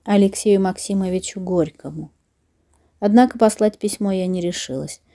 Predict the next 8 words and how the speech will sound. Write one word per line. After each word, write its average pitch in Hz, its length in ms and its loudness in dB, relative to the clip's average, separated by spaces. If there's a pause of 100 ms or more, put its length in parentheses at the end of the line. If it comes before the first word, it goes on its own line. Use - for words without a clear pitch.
(260)
В - 100 -20
те 220 160 6
дни 214 260 8
Горький 220 460 4
уже 196 200 0
был 196 200 -2
тяжело 196 480 -4
болен. 143 500 -6